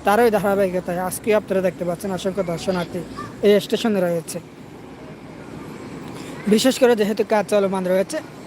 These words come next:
পুরোপুরি স্টেশন জুড়ে কাজ এখন চলমান, যে কাজগুলো সমাপ্ত হলেই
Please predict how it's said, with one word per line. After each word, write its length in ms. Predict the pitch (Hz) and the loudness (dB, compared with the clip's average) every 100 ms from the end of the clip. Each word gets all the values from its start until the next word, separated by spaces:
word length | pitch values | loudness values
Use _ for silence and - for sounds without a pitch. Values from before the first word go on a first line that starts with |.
| - | 2
পুরোপুরি 500 | 254 254 330 269 208 | 4 4 4 4 4
স্টেশন 360 | - 208 226 | 0 -2 0
জুড়ে 220 | 226 214 | 2 2
কাজ 220 | 185 190 170 - - - - | 2 -2 -4 -10 -16 -14 -8
এখন 260 | 180 196 165 - - - | -2 -2 -2 -10 -14 -2
চলমান, 400 | 220 202 180 165 156 - - - 180 | 2 4 2 -4 -10 -14 -14 -8 -2
যে 140 | 220 | 0
কাজগুলো 480 | 214 196 185 220 214 - - - | 0 -2 2 4 4 0 -10 -8
সমাপ্ত 460 | - 220 208 - | -2 0 0 0
হলেই 340 | 190 190 190 | 2 2 2